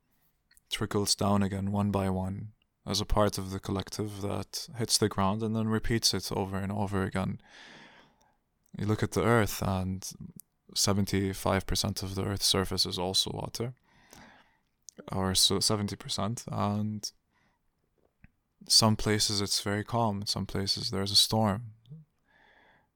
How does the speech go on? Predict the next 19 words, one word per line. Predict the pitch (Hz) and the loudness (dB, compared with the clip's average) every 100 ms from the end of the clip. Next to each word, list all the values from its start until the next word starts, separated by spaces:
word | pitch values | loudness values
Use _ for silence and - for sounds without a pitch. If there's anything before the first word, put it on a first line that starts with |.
| _ | _
some | - - 98 | -2 0 0
places | - 98 - 95 | 0 2 2 0
there's | 98 98 95 | -2 -2 -2
waves, | 101 98 98 101 110 | -2 0 0 0 -2
and | 101 | 0
some | - 101 | 0 0
places | - 101 - 107 | -2 0 0 0
there's | 104 98 98 | -2 2 2
just | - 101 - - _ - | 2 2 2 0 _ -2
absolute | 107 110 - 107 101 | 2 2 0 -2 -6
calm. | - 120 110 98 - _ - - - - - - - - _ _ _ _ _ _ _ _ _ _ _ _ _ _ _ _ _ _ _ _ _ _ _ _ _ _ _ _ _ _ - | -4 -4 -2 -4 -10 _ -20 -20 -20 -20 -20 -20 -20 -20 _ _ _ _ _ _ _ _ _ _ _ _ _ _ _ _ _ _ _ _ _ _ _ _ _ _ _ _ _ _ -4
I | 107 | 2
can't | 110 123 | 8 8
help | 127 135 | 8 6
but | 104 - | 4 4
relate | 98 98 - | 2 2 0
that | 95 - | -2 0
to | 95 | 0
us, | 98 - - | 2 0 -4